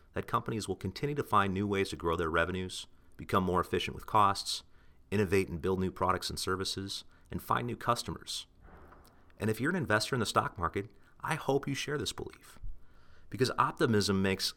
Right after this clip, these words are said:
owning stocks a hell of a lot easier. Now, what I'm trying to do with this podcast is figure out answers to the questions my clients are asking me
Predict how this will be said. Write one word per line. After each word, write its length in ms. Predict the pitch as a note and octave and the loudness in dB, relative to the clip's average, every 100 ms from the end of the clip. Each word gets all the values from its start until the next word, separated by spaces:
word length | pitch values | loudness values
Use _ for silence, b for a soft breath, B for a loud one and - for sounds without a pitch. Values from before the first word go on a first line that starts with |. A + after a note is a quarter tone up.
| - | -2
owning 260 | G#2+ B2 | 0 0
stocks 460 | - - F#2 F2 - | 0 4 4 4 0
a 80 | - - | -6 -8
hell 120 | C#3 | -4
of 80 | C3+ | -2
a 40 | |
lot 240 | E2+ D#2+ E2 | -2 -2 -4
easier. 400 | A2 E2+ - - - - b b b b b b - | -6 -8 -12 -20 -20 -20 b b b b b b -4
Now, 80 | G2+ | 2
what 160 | B2+ | 4
I'm 80 | E3 | 4
trying 220 | D#3 D3 | 4 4
to 40 | A2+ | 4
do 120 | F#2+ | 2
with 100 | F#2 | 0
this 140 | D#2+ | -2
podcast 640 | - D#2+ - D#2 C#2+ - - | -4 -4 -4 -2 -2 -4 -6
is 140 | F#2 | -6
figure 340 | - - A#2 C3 | -4 -2 0 0
out 200 | A#2+ - | 0 0
answers 400 | E2 E2+ F2+ - | -4 -2 -4 -4
to 80 | E2 | -8
the 80 | |
questions 520 | D#2 E2 D#2+ - D#2 - | -4 -2 -2 -2 -6 -6
my 100 | E2 | -10
clients 420 | - G2 G2 - | -4 -2 -2 -2
are 80 | D#2+ | -6
asking 380 | E2 E2 - | -4 -6 -8
me 180 | - - | -10 -14